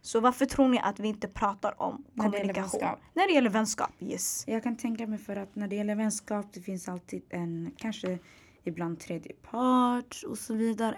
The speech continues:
Speaker 2: Jag vet, du förstår vad jag
Speaker 1: Mm.
Speaker 2: menar. Att när det gäller relation, alltså om jag och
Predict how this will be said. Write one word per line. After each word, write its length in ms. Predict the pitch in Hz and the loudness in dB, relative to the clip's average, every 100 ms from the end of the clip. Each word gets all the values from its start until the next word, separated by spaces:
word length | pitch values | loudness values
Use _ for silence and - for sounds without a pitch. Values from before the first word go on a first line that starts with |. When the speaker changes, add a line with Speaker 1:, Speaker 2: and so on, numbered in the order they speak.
| - | 0
Speaker 2:
Jag 100 | 269 | 2
vet, 180 | 320 320 | 2 2
du 120 | - 262 | 0 0
förstår 220 | - 285 | 2 2
vad 180 | 190 185 | 4 4
jag 100 | 226 | 10
Speaker 1:
Mm. 140 | 247 | 10
Speaker 2:
menar. 200 | 320 370 - - - - - | 10 6 -4 -14 -20 -20 4
Att 380 | 220 214 214 - _ _ - - | 6 6 2 -20 _ _ -20 -6
när 160 | 220 208 | 0 4
det 80 | 220 | 6
gäller 480 | 214 208 196 190 - - _ _ _ _ - - | 6 4 2 -2 -6 -12 _ _ _ _ -14 -4
relation, 1040 | 214 220 208 - 302 269 226 262 302 311 | 2 6 4 6 8 8 10 8 6 2
alltså 580 | 190 - 196 185 185 180 - _ - - - _ _ _ _ - - | -4 -2 2 2 2 -2 -8 _ -20 -20 -20 _ _ _ _ -18 -4
om 140 | 196 | -2
jag 380 | 190 202 202 190 | 4 4 4 2
och 120 | - | -4